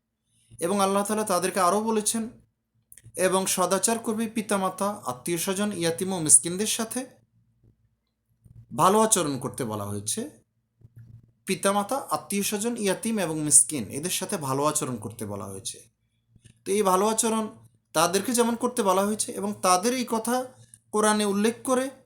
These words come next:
কোরআনের মাধ্যমে আমাদেরকেও একই কথা বলা হয়েছে। আপনি ধনী হন, যেমন হন না কেন, অবশ্যই পিতামাতা, আত্মীয় স্বজন, ইয়াতিম এবং মিসকিনদের সাথে আপনাকে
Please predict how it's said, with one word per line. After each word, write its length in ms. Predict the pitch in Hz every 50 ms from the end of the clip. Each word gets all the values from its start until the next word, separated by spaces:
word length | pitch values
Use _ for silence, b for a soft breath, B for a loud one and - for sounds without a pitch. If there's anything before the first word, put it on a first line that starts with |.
| _ -
কোরআনের 400 | 208 208 214 214 214 220 226 226
মাধ্যমে 340 | 214 214 214 202 254 254 277
আমাদেরকেও 640 | 233 190 185 180 185 180 190 175 - 214 214 233
একই 380 | 233 233 180 175 175 - 220 208 -
কথা 220 | 185 170 175 170
বলা 240 | 143 135 127 127 120
হয়েছে। 540 | 117 110 101 98 - - - 92 - - _ _ _ _ _ _ _ _ _ _ _ _ _ _ _ _ _ _ _ _ _ -
আপনি 380 | - 156 165 - - 214 226
ধনী 500 | 196 165 170 175 180 190 196 196 196 190 - - - _ _ _ _ _ _ _ _ - -
হন, 240 | 175 175 180 180 165
যেমন 380 | - 190 151 151 170 185 190
হন 180 | 180 185 185 185
না 180 | 185 185 185
কেন, 300 | 185 185 185 180 185 214 302 - - _ _ _ _ _ _ _ _ _ _ -
অবশ্যই 500 | 139 165 175 214 214 - - 269 262 240
পিতামাতা, 600 | - 240 226 214 - 202 190 185 180 180 208 214
আত্মীয় 420 | 247 - 147 143 - - 180 165
স্বজন, 320 | 165 - 185 175 208 214
ইয়াতিম 340 | 202 202 208 202 208 240 226
এবং 220 | 233 226 226 214 202
মিসকিনদের 420 | 165 - - - 180 170 170 180
সাথে 240 | - - 202 - 226
আপনাকে 400 | 196 165 165 165 160 - 233